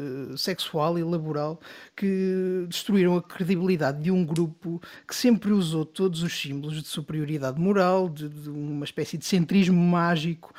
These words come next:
e de um tempo ideal que já não volta, eh, para alavancar o seu sucesso, e o seu sucesso era sobretudo mediático e financeiro, pelas doações e pelos contratos que eles iam fazendo.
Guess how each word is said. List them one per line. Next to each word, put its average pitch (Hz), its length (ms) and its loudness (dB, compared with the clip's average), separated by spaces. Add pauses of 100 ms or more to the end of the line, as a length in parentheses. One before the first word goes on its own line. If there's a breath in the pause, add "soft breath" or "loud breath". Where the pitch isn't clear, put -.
(260 loud breath)
e 165 140 -2
de 160 220 2
um 175 80 6
tempo 180 320 4
ideal 165 400 4
que 165 100 -6
já 165 160 0
não 160 200 2
volta, 165 520 -2 (300 loud breath)
eh, 156 180 -2
para 185 200 0
alavancar 185 500 4
o 165 40 -2
seu 185 140 -2
sucesso, - 380 -4
e - 20 2
o 277 40 0
seu 226 160 -4
sucesso - 600 -6
era 190 160 -2
sobretudo 175 440 -4
mediático 175 640 -2
e - 20 -6
financeiro, 180 680 -2
pelas 160 300 -6
doações 175 540 -8 (280 loud breath)
e 180 60 -6
pelos 175 320 -6
contratos 151 340 -8
que - 80 -6
eles 170 160 0
iam 175 120 -2
fazendo. 127 440 -10